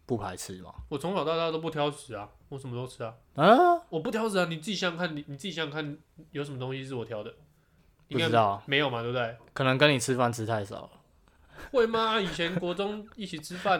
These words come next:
Speaker 1: <laughs> 没有，我知道你配合我演那个我们不熟的戏嘛。
Speaker 2: 哦，好吧。
Speaker 1: 然后结果你没有 get 到。
Speaker 2: 我没有 get 到。
Speaker 1: <laughs> 好啦，我蛮，我现在蛮喜欢吃苦瓜类的，就，呃，不是苦瓜类，
Speaker 2: 苦瓜类。
Speaker 1: 苦瓜的料理。
Speaker 2: 嗯。
Speaker 1: 对。但是我小时候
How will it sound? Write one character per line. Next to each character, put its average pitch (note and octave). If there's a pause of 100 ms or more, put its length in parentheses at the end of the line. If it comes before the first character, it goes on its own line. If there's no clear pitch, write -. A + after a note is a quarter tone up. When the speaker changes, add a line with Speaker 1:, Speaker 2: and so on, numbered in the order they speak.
Speaker 1:
<laughs> D3+
没 C3
有， E3
我 C3
知 C3+
道 F#3
你 C#3+
配 E3
合 C3
我 A#2+
演 A#2
那 C3+
个 B2
我 G#2+
们 A2
不 C#3
熟 G#2
的 G#2
戏 A#2+
嘛。 A2
Speaker 2:
哦， A2+
好 -
吧。 A#2+ (260)
Speaker 1:
然 C3+
后 D3+
结 D#3
果 D#3
你 C3+
没 B2
有 B2
get A2+
到。 F#2+ (100)
Speaker 2:
我 D3
没 B2+
有 A#2+
get A#2
到。 D#3 (180)
Speaker 1:
<laughs> -
好 B2
啦， A2+ (380)
我 C#3+
蛮， C#3
我 D3+
现 G3
在 G3
蛮 D3
喜 C3+
欢 B2
吃 B2+
苦 A#2+
瓜 G#2
类 B2
的， F#2 (400)
就， C3
呃， D3+
不 D3
是 F3
苦 C#3
瓜 A2+
类， G#2
Speaker 2:
苦 A2
瓜 D#3+
类。 E3
Speaker 1:
苦 D3
瓜 F3+
的 C#3+
料 C3
理。 G2+
Speaker 2:
嗯。 B2 (240)
Speaker 1:
对。 G#2 (440)
但 F#3
是 G3
我 D3+
小 B2+
时 A2+
候 A#2+